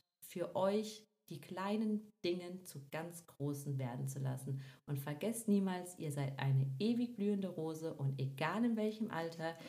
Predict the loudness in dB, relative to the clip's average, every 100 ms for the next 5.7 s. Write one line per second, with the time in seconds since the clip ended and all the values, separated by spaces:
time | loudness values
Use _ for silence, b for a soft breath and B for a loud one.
0 | B B 2 2 2 2 6 6 6 4
1 | 2 -8 B B -6 -2 -2 0 2 2
2 | 2 0 -2 2 4 4 2 -4 -2 0
3 | 0 0 4 8 8 8 2 -4 0 0
4 | 0 0 -2 -4 B _ 0 2 2 0
5 | 2 4 4 4 2 0